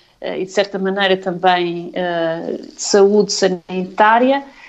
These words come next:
de uma forma mais eficaz, ah, que os Estados Unidos, está do ponto de vista do mundo ocidental, eh, a ganhar pontos face aos nossos parceiros americanos. E, portanto, de certa maneira, este modelo europeu,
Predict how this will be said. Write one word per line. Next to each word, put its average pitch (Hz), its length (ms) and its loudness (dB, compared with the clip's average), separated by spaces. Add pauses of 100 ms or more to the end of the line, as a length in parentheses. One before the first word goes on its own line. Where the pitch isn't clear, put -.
(140)
de 196 100 -6
uma 208 160 2
forma 202 360 0
mais 202 340 0
eficaz, 190 800 -2
ah, 180 400 -8
que - 120 -4
os - 80 -2
Estados 190 280 0
Unidos, 240 400 2 (300)
está 247 220 2
do 233 100 -4
ponto 233 240 -4
de - 60 -20
vista 202 480 -4 (260)
do 208 100 -2
mundo 220 200 2
ocidental, 233 920 2
eh, 226 440 2
a 226 40 6
ganhar 208 480 2
pontos 240 400 -4
face 208 720 -4
aos 190 220 -2
nossos 185 320 -6
parceiros - 800 -2
americanos. 180 640 0 (520)
E, 240 60 4
portanto, 247 220 4
de 254 60 -4
certa 277 260 4
maneira, 269 400 6
este 220 220 -4
modelo 226 320 2
europeu, 262 720 2